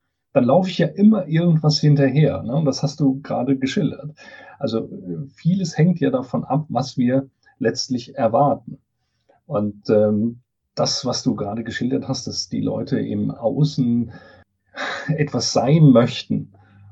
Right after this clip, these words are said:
was sie vielleicht gar nicht fühlen, sondern weil sie damit irgendwelchen Klischees entsprechen wollen, weil sie eine Rolle erfüllen, weil sie im Job irgendeine Rolle erfüllen oder auch im Privaten.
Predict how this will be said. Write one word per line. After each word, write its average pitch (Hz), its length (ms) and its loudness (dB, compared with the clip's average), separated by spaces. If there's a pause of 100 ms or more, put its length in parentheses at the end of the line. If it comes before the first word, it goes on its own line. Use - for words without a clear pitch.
(180)
was 120 160 -6
sie 143 80 0
vielleicht 113 560 4
gar 107 180 0
nicht 135 220 4
fühlen, 113 540 4
sondern 107 340 0
weil 110 160 0
sie 117 100 -4
damit 104 260 0
irgendwelchen 110 460 -2
Klischees 120 580 4
entsprechen 107 520 -4
wollen, 104 340 0
weil 107 160 2
sie 120 120 2
eine 120 180 6
Rolle 113 320 10
erfüllen, 110 600 2
weil 120 160 6
sie 117 260 4
im 127 240 2
Job 160 280 0
irgendeine 120 360 4
Rolle 110 200 4
erfüllen 113 380 2
oder 196 180 2
auch 180 120 0
im 156 140 6
Privaten. 127 720 2